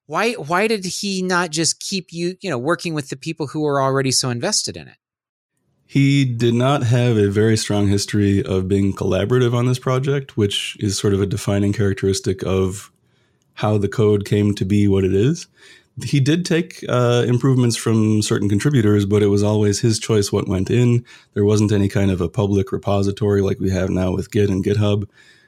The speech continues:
Speaker 2: Uh, whatever changes he said would go, went, and everything else didn't, and it was his, his project.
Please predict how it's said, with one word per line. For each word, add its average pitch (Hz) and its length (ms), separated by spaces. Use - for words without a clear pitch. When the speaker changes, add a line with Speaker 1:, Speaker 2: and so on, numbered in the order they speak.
Speaker 2:
Uh, 95 320
whatever 107 420
changes 110 540
he 117 200
said 110 340
would 101 160
go, 131 520
went, 127 460
and 95 140
everything 101 340
else 95 200
didn't, 120 500
and 90 160
it 85 80
was 90 180
his, 95 440
his 110 160
project. - 520